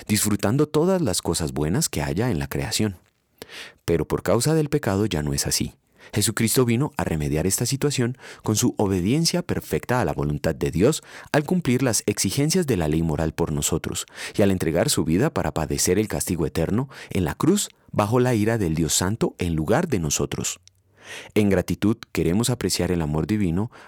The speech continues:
adorándole y confesar que no iremos al infierno únicamente gracias a sus méritos. Oremos. Padre Santo y Misericordioso, confieso que soy por naturaleza pecador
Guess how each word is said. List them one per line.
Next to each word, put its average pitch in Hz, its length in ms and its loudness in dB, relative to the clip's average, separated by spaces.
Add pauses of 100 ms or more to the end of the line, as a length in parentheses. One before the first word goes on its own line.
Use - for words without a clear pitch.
adorándole 143 540 2
y 117 60 0
confesar 85 640 -2 (160)
que 82 120 -2
no 78 140 2
iremos 87 320 2
al 117 120 2
infierno 113 480 0
únicamente 101 600 0
gracias 87 440 -2
a 82 80 -2
sus - 240 -4
méritos. - 540 -6 (3000)
Oremos. 80 560 0 (960)
Padre 107 340 4
Santo 117 440 0
y 87 100 2
Misericordioso, 101 840 0 (480)
confieso 131 400 2
que 139 100 0
soy 98 140 2
por 117 180 0
naturaleza 90 580 0
pecador 76 520 -4